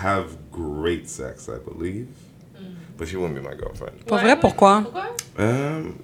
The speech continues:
Speaker 1: I'm not attracted to her face like that.
Speaker 3: Non, mais si
Speaker 1: She's beau-, je peux reconnaître qu'elle est très jolie,
Speaker 3: Uh-huh.
Speaker 1: mais s-, I'm not attracted to her.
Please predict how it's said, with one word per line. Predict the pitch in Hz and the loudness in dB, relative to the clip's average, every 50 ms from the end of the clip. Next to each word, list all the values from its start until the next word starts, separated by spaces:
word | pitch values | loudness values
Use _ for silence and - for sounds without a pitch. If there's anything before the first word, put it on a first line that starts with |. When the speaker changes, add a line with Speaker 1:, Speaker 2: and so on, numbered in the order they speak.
| - - - | -20 -14 -10
Speaker 1:
I'm | - - 143 - | -8 -8 -6 -6
not | - - 233 220 220 - | -6 -8 -8 -8 -10 -12
attracted | - - - - - - 113 123 127 123 - - - 107 - | -12 -10 -10 -8 -4 -4 -2 -2 -2 -4 -6 -8 -10 -10 -8
to | - 113 | -6 -4
her | 104 87 76 | -4 -2 -4
face | - - - - - - - - | -4 -4 -4 -4 -4 -6 -8 -10
like | - - - | -10 -8 -8
that. | - - - - - - 208 | -6 -6 -6 -8 -4 6 8
Speaker 3:
Non, | 208 220 | 8 8
mais | 214 196 | 8 6
si | 196 202 - - 247 247 262 | 4 4 0 0 2 4 6
Speaker 1:
She's | 269 - 135 | 6 6 6
beau-, | 123 120 147 151 147 - | 4 0 0 0 2 0
je | - - | 0 2
peux | 170 165 | 2 2
reconnaître | 139 139 - 139 120 120 123 127 127 | 2 2 4 4 4 4 4 2 2
qu'elle | 127 107 101 | 0 0 0
est | - | -2
très | - - 101 95 | -2 -2 -2 -2
jolie, | 90 92 95 90 87 | -2 0 0 0 0
Speaker 3:
Uh-huh. | 98 98 90 92 180 185 190 - - - - | 2 2 2 2 2 0 -2 -8 -14 -12 -8
Speaker 1:
mais | 90 98 98 98 95 | -2 0 2 2 2
s-, | - - - - - - - - - - - - | 2 0 -2 -2 -6 -8 -10 -12 -16 -14 -6 -4
I'm | 87 92 - - - - | -4 -4 -4 -6 -8 -6
not | 90 92 95 90 87 | -2 0 2 2 2
attracted | 76 - - 71 71 67 - 62 - | 0 0 -2 -4 -6 -6 -8 -12 -12
to | - 58 | -10 -10
her. | 65 64 53 - | -10 -10 -12 -12